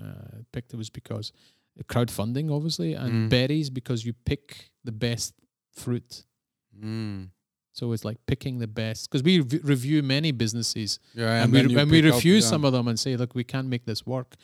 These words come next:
Speaker 2: Mm.
Speaker 1: They, they don't accept the terms that we think our investors would need, the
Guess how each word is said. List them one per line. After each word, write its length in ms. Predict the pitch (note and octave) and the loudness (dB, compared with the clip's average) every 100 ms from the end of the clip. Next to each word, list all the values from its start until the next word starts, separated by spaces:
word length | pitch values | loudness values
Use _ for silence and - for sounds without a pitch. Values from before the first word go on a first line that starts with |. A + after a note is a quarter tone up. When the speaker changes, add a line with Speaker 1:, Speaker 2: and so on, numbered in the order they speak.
| - | -6
Speaker 2:
Mm. 240 | G2+ F#2+ | -2 -2
Speaker 1:
They, 80 | A#2+ | 0
they 120 | C3 | 2
don't 200 | C3 C#3 | 4 4
accept 380 | C#3 A#2 B2+ B2 | 2 -4 -4 -4
the 80 | A#2+ | -6
terms 380 | - B2+ B2+ A#2+ | -4 -4 -2 -4
that 100 | A2+ | -6
we 140 | B2 | -6
think 260 | A#2+ B2 B2+ | -6 -10 -8
our 160 | A#2 | -6
investors 540 | A2 G#2 A2+ A#2 A2+ A2+ | -6 -4 -4 -4 -6 -8
would 180 | A2 G#2+ | -8 -8
need, 280 | A2+ A#2+ - _ _ | -8 -10 -14 _ _
the 160 | - G#2+ | -10 -10